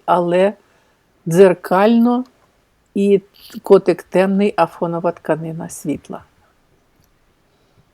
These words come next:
Всі деталі були вирізані по шаблону,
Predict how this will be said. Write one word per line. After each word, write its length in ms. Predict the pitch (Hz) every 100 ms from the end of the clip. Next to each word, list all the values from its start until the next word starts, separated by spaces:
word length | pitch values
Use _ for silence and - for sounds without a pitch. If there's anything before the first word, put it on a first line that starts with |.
| _ _ _ _ _ _ _ _ _ _ _ _ _ _ - _ - _ _ _ _ _ - _ _ _ _ _
Всі 200 | - 226
деталі 540 | 175 175 - 214 208 170
були 440 | 175 185 196 196
вирізані 680 | 160 160 165 156 151 156 147
по 140 | 156
шаблону, 760 | - 143 156 185 254 285 147